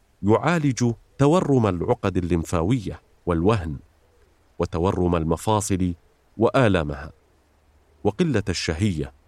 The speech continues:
والجيوب الأنفية المنتفخة ومشاكل الجهاز التنفسي ولا سيما الربو وقرح الجلد والهرش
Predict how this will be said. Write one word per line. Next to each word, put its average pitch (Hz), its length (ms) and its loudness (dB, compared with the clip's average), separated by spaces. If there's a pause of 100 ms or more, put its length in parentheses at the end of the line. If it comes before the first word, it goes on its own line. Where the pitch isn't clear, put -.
(220)
والجيوب 95 520 2
الأنفية 90 540 0
المنتفخة 85 760 -2 (540)
ومشاكل 107 600 2
الجهاز 92 500 0
التنفسي 82 760 -4 (360)
ولا 85 200 2
سيما 87 420 0
الربو 87 360 -2 (880)
وقرح 135 680 0
الجلد 101 440 0 (480)
والهرش 90 720 -2